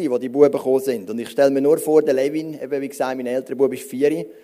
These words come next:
wenn er zu mir kommt und sagt, «Papi, ich würde gerne ein bisschen alleine in den Hof raus.» Wir haben so Blockwohnungen und in der Mitte jetzt einen Hof. Ich würde ihn alleine nicht gehen lassen. Ich würde vielleicht sagen, ich spreche mich mit einem anderen Nachbar ab, bei wer auf dich schauen, wenn er eh schon mit dem Kind draussen ist, und dann würde ich ihn gehen lassen.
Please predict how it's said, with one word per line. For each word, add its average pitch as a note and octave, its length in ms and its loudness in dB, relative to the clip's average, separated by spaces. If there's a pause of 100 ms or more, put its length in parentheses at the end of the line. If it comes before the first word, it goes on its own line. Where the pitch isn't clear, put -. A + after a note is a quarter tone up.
(280)
wenn C3+ 120 6
er C3+ 100 2
zu C#3 120 0
mir D3+ 220 4
kommt D3+ 180 -2
und C3 160 -6
sagt, C3 320 -2
«Papi, D#3 340 0
ich D3+ 120 -6
würde C#3+ 160 -2
gerne C#3 220 0
ein C3+ 60 -12
bisschen C3 180 0
alleine C3 260 0
in D3 80 -2
den B2 100 -6
Hof E3 300 6
raus.» B2 140 -4
Wir F2+ 340 -10
haben A#2 100 -6
so G2+ 240 -6 (840)
Blockwohnungen E3 840 6
und A#2+ 120 2
in A2 60 -2
der A2+ 80 -2
Mitte C3 240 4
jetzt A#2+ 160 2
einen A#2 120 -6
Hof. C#3 360 2 (600)
Ich - 160 -8
würde D3+ 180 2
ihn C#3+ 80 2
alleine C3 380 4
nicht B2+ 200 0
gehen C3 220 6
lassen. A2 220 0 (200)
Ich - 80 -18
würde D3+ 180 6
vielleicht D3+ 280 4
sagen, A#2+ 440 4 (100)
ich A#2 140 -16 (100)
spreche B2+ 320 -6
mich A#2+ 180 -8
mit A#2 220 -6
einem A2 140 -6
anderen A2 280 -6
Nachbar F#3 440 8
ab, F3 280 8
bei A#2+ 100 0
wer B2 220 2
auf A2+ 160 0
dich A#2 120 -12
schauen, E3+ 280 8
wenn D#3+ 160 2
er D3 60 4
eh D3+ 100 4
schon C#3+ 120 -4
mit C#3 140 -4
dem C3+ 60 -6
Kind C3+ 300 -2
draussen B2+ 240 2
ist, A#2 60 -10
und A#2 100 -10
dann A#2 80 -2
würde A#2+ 160 8
ich - 80 -8
ihn A#2 100 -8
gehen A#2+ 220 4
lassen. A2+ 200 0